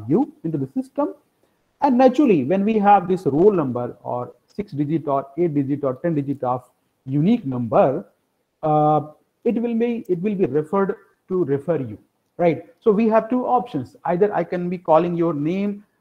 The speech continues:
first name, middle name, parents name, email I D, and phone numbers to refer you. So I can refer, I can use these twenty details about you to call you, call you in the classroom, or I can simply use your roll number to call you in the classroom.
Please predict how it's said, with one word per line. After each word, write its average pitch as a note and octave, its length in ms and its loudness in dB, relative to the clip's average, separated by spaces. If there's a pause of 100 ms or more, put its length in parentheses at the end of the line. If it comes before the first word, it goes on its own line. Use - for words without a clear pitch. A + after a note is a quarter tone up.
(260)
first F#3+ 240 -2
name, F#3+ 200 -4
middle F3 160 -2
name, F3+ 260 -6
parents F3 400 -4
name, F3+ 260 -8
email F3 240 -4
I F3 140 -2
D, E3+ 240 -4
and D3+ 460 -4
phone A3 260 -2
numbers C3+ 480 -6 (100)
to D#3+ 340 -6 (360)
refer G3+ 320 0
you. D3+ 320 -4 (400)
So F3+ 100 -4
I E3 120 0
can F3+ 180 -6
refer, E3+ 340 -6
I E3 100 -2
can F3+ 200 -6
use F#3 220 -2
these G3+ 220 -6
twenty C4 400 -2
details E3+ 460 -4
about A#2+ 380 -6
you E3 320 -6
to D3 180 -14
call E3 240 2
you, B2+ 300 -4
call E3+ 200 2
you D#3+ 260 -6
in C#3 60 -8
the B2 80 -8
classroom, D#3+ 560 -6 (380)
or E3+ 240 4
I C#3+ 100 0
can D3 200 -6
simply D3 360 -8
use C#3+ 360 -6
your C3+ 160 -2
roll C#3 260 2
number C#3+ 280 0
to C#3+ 120 -6
call B2 300 -4
you A#2+ 100 -6
in G#2+ 80 -12
the G#2+ 80 -14
classroom. G#2 520 -14